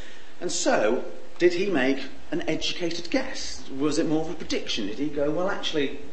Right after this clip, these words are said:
I think that this will probably happen. These Romans, though, they will destroy this place"? And so it just happened that he just happened to get the timing about right. Well,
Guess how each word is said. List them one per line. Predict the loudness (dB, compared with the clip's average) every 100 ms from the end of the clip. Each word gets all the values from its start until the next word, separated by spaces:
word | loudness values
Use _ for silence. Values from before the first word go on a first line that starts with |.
| -4 -4 -4 -4
I | -2
think | -2 -2
that | 0
this | 0 0
will | -2
probably | -2 -2 -2 -4
happen. | -4 -2
These | -2 -2
Romans, | 0 0 -2 -2
though, | -2 0 0 -2 -4 -4 -4 -4
they | -2
will | -2 -2
destroy | -2 -2 -2 0 0
this | 0 -4
place"? | -4 -4 -4 -4 -4 -4 -4 -4 -4 -4 -4 -2
And | 0 0
so | 2 2
it | 2 0 0
just | -2 -2 -2
happened | -4 -2 -2
that | 0
he | -2 -4
just | -4 -4 -4 -4 -4 -4
happened | -4 -4 -4
to | -4
get | -4 -4
the |
timing | -4 -4 -2 -2 -2 -2
about | -2 -4 -4 -4
right. | -2 -2 -4 -4 -4 -4 -4 -4 -4 -4 -4 -4 -4 -4 -4 -4 -4 2
Well, | 2 4 2